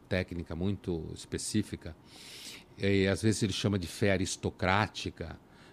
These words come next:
Muita gente o critica por causa disso, no sentido que é uma espécie de fé que algumas pessoas têm porque elas são simplesmente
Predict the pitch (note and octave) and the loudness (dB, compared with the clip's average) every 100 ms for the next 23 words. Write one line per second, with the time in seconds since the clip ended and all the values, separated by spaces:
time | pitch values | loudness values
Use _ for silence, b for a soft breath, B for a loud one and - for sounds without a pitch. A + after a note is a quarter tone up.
0 | - F2 E2+ D#2+ E2+ F2 - E2 - F#2+ | -8 -6 -4 -2 -4 -4 -6 -6 -4 -4
1 | F#2 E2+ - - E2+ D#2+ D2+ G2+ G2 - | -2 -4 -6 -2 -2 -2 -2 -2 -2 -6
2 | D#2+ b b b - F2+ F#2+ E2+ G#2 G2+ | -12 b b b -12 -6 -6 -2 0 0
3 | - G2 F#2 G#2 F2 F2+ F2 - - A2 | 2 0 0 0 -2 -4 -8 -2 4 6
4 | A2+ - G2 G2 F#2+ - - F#2 - - | 6 4 0 0 -2 -4 -4 -4 -2 0
5 | G#2+ A2+ A2 A#2+ G#2+ - G2+ - A#2+ G#2+ | 0 0 -2 0 -2 -2 -2 -2 -4 -4
6 | F2 G2 G#2+ B2+ B2+ D#2 | -2 0 2 0 -2 -8